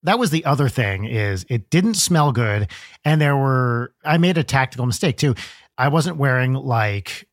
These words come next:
any kind of pads or anything. And so it was giant pit stains on the thing, on the suit jacket, which were just horrific. So I decided to, to wash it.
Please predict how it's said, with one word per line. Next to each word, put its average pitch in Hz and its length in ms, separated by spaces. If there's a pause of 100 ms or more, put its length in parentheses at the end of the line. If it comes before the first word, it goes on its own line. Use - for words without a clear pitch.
(100)
any 139 160
kind 131 180
of 107 180
pads 123 440
or 135 120
anything. 139 480
And 120 260
so 120 440
it 139 100
was 127 140 (120)
giant 160 380 (120)
pit - 220
stains 104 520
on 113 180
the 117 60
thing, 98 420
on 135 100
the 123 120
suit - 420
jacket, 95 440 (420)
which 123 240
were 120 160
just 123 600 (560)
horrific. 101 580
So 85 400 (920)
I 107 60
decided 85 460
to, 92 280 (180)
to 104 100
wash 82 360
it. 85 140